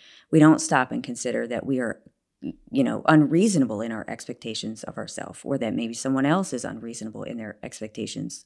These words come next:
of us. And I'm gonna say, most often that happens in the workplace. And that's not because everybody who's running the systems are big jerks. It's just because they want the work done.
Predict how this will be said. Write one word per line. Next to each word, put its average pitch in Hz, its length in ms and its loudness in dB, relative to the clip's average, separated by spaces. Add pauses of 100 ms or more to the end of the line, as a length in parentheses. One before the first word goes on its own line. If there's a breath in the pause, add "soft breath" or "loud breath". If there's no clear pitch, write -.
of 120 120 -8
us. 110 300 -6
And 127 140 -4
I'm 120 60 -4
gonna 120 120 -6
say, 131 400 2 (400 loud breath)
most 175 260 6
often 139 220 0
that 117 120 -8
happens 117 360 -10
in 113 60 -6
the 113 80 -6
workplace. 123 680 0 (520 soft breath)
And 143 100 6
that's 156 240 4
not 143 200 4
because 131 540 -2 (380)
everybody 139 460 6
who's 127 220 -4
running 135 280 2
the 127 60 0
systems 127 560 -4
are 123 420 -4
big 139 240 -2
jerks. 160 480 4
It's 139 160 -4
just 151 240 -4
because 143 320 -2
they 143 100 2
want 156 220 8
the 143 80 -6
work 127 260 -2
done. 156 440 2